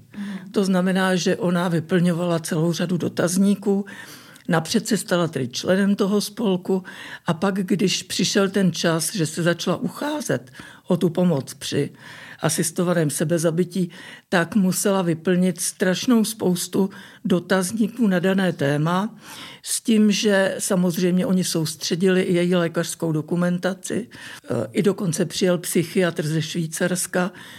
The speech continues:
Speaker 2: protože Sterbehilfe je dceřiná společnost těch švýcarských, e, společností. Eh, a ona musela potom vyplnit spoustu věcí, životopis a spoustu věcí,
Speaker 1: Hmm.
Speaker 2: které souvisely s tím jejím přáním.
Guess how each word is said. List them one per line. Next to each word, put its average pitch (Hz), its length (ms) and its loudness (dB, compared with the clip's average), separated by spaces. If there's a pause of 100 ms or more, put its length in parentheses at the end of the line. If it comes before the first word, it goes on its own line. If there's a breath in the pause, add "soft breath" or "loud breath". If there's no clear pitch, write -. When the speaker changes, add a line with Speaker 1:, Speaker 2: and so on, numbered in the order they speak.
(180 loud breath)
Speaker 2:
protože 180 420 2
Sterbehilfe 175 800 0
je 170 240 2
dceřiná 170 460 0
společnost 170 720 -2
těch 170 180 -4
švýcarských, - 880 -4 (720 loud breath)
e, 156 180 -2 (720)
společností. 208 1040 -2 (640 loud breath)
Eh, 147 360 2
a 165 100 -2
ona 185 240 0
musela 175 360 -2
potom 180 280 0
vyplnit 160 440 0
spoustu 147 440 -2
věcí, 156 380 0
životopis 165 760 0
a - 60 -6
spoustu - 460 -6
věcí, 160 440 -2 (160)
Speaker 1:
Hmm. 190 200 -10
Speaker 2:
které 180 340 0
souvisely 160 640 0
s - 80 -4
tím 165 180 0
jejím 165 220 2
přáním. - 640 -2